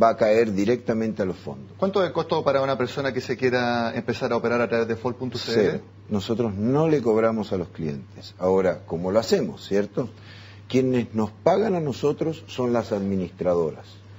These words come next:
Speaker 1: ¿Cómo hacemos para no discriminar entre una y otra?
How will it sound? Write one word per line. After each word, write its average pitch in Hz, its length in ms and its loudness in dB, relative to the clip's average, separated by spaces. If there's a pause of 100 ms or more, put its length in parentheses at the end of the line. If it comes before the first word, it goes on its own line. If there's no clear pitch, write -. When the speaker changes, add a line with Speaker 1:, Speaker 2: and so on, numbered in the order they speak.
(480)
Speaker 1:
¿Cómo 190 380 2
hacemos 147 600 -4 (160)
para 95 200 2
no 110 160 0
discriminar 107 960 0
entre 98 360 0
una 98 240 0
y 87 160 0
otra? - 320 -6